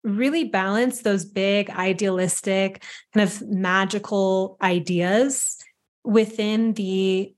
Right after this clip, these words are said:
um, basic issue in this reality that we need to consume to survive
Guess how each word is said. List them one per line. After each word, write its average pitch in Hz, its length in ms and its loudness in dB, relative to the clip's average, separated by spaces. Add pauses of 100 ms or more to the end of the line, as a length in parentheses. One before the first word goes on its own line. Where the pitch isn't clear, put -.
(140)
um, 180 580 0 (920)
basic 196 540 -2
issue 190 380 0
in 185 120 2
this 185 220 -2
reality 180 460 2
that 175 200 -2
we 190 100 0
need 175 240 2
to 190 100 -2
consume 170 480 0
to 170 80 -2
survive - 640 -4